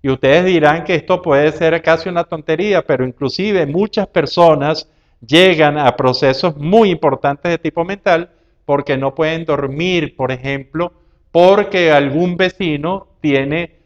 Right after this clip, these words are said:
muy alto el volumen o hace fiestas muy frecuentes y realmente eso interrumpe su proceso de descanso, su proceso real de descanso al cual también tiene mucho derecho.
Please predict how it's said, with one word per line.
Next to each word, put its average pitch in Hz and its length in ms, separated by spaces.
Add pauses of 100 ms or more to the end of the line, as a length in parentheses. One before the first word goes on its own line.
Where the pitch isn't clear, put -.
(140)
muy 185 340
alto 147 600
el 135 260
volumen 165 680
o 131 160
hace 139 240
fiestas 180 560
muy 151 160
frecuentes 180 800 (240)
y 139 100
realmente 156 680
eso 151 180
interrumpe 185 1160 (180)
su 147 220
proceso 143 920
de 165 520 (120)
descanso, 147 920
su 139 180
proceso 135 760 (200)
real 143 560
de 160 140
descanso 143 580
al 170 120
cual 139 340
también 160 480
tiene 135 260
mucho 139 400
derecho. 143 560